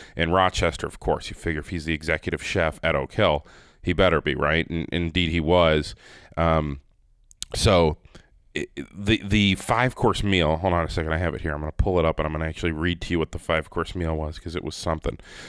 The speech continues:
The five-course meal was, oh, where do I have it here? I'm going through the script from last night real quick. Okay, so first course,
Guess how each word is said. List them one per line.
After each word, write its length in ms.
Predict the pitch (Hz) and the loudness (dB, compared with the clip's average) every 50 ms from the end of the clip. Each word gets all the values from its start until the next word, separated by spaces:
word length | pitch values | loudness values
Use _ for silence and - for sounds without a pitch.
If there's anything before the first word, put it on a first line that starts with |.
| - - - | -18 -10 -4
The 100 | - 87 | -4 -2
five-course 540 | - - 131 143 147 - - 165 135 - - | 2 2 2 2 2 2 2 0 2 2 0
meal 320 | 110 95 90 85 85 78 | 2 2 4 4 4 2
was, 960 | 78 76 76 76 76 76 76 76 78 76 76 76 78 78 - - - - - - _ _ _ - _ _ _ _ _ _ _ _ _ _ _ _ _ _ _ _ _ _ _ _ _ - _ _ _ _ _ _ _ _ _ _ _ _ _ | 2 2 2 2 2 2 2 2 0 0 -2 -2 -4 -6 -6 -6 -6 -8 -10 -12 _ _ _ -20 _ _ _ _ _ _ _ _ _ _ _ _ _ _ _ _ _ _ _ _ _ -20 _ _ _ _ _ _ _ _ _ _ _ _ _
oh, 720 | - 95 110 123 123 104 95 87 87 85 87 92 87 - - - - - - - - - - | -12 -10 -10 -10 -10 -10 -10 -10 -12 -12 -12 -12 -10 -10 -10 -10 -10 -10 -8 -8 -8 -8 -8
where 220 | - 57 55 55 - | -8 -8 -8 -8 -8
do 80 | - - | -8 -8
I 40 | - | -8
have 220 | 113 123 - 98 101 | -8 -6 -6 -8 -8
it 80 | 104 | -8
here? 340 | 101 - - - 110 110 - - - - - - - - _ _ _ _ _ _ _ _ - - | -6 -6 -6 -6 -6 -6 -6 -6 -8 -8 -10 -12 -14 -20 _ _ _ _ _ _ _ _ -20 -14
I'm 60 | 82 | -4
going 180 | 76 80 80 78 | 0 0 0 2
through 140 | - 78 67 | 0 -2 -2
the 80 | - | -2
script 400 | - - - - 87 80 - - | -4 -6 -2 0 0 0 0 -2
from 180 | - - 87 82 | -4 -4 -2 -2
last 260 | 82 80 82 - - | -2 -2 -4 -6 -6
night 280 | - 80 80 80 - - - _ _ - - _ _ _ _ _ _ _ _ _ _ _ - - | -4 -4 -4 -4 -4 -8 -12 _ _ -20 -20 _ _ _ _ _ _ _ _ _ _ _ -20 -12
real 140 | - 67 78 | -10 -10 -10
quick. 420 | - - - - 85 101 - - - - - - - - - - _ _ _ _ _ _ _ _ _ _ _ _ _ _ _ _ _ _ _ _ _ _ _ - | -8 -6 -4 -4 -4 -4 -4 -4 -2 -2 -4 -8 -12 -20 -20 -20 _ _ _ _ _ _ _ _ _ _ _ _ _ _ _ _ _ _ _ _ _ _ _ -6
Okay, 360 | - - - - - - 80 - | -4 -2 0 0 -2 0 0 -2
so 460 | - - - 98 85 76 71 76 - - | -2 2 2 4 4 2 2 -2 -6 -14
first 360 | - - - 131 131 - - | -10 -2 0 2 2 2 0
course, 340 | - - 92 69 - - - | 0 2 2 2 0 -2 -4